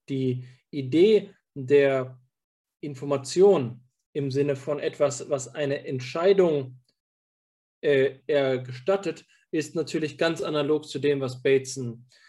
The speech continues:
geschrieben hat, den, den Unterschied, der einen Unterschied macht. <clears throat> Insofern, als wir natürlich den Informationsbegriff auf sich selbst anwenden können,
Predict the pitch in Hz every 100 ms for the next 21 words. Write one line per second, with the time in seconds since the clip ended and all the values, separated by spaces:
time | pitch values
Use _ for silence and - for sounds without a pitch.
0 | _ _ _ _ - 131 135 139 143 127
1 | 123 123 - - 131 127 - _ - 135
2 | - 160 160 131 151 135 - 147 143 147
3 | 139 143 196 208 214 147 135 131 127 160
4 | 196 - - _ _ _ 226 240 196 170
5 | 180 180 180 175 175 170 - 165 160 180
6 | 165 160 214 151 156 143 156 147 - 156
7 | 151 - 147 139 143 127 127 156 156 -
8 | - 147 139 139 131 135 139 156 180 180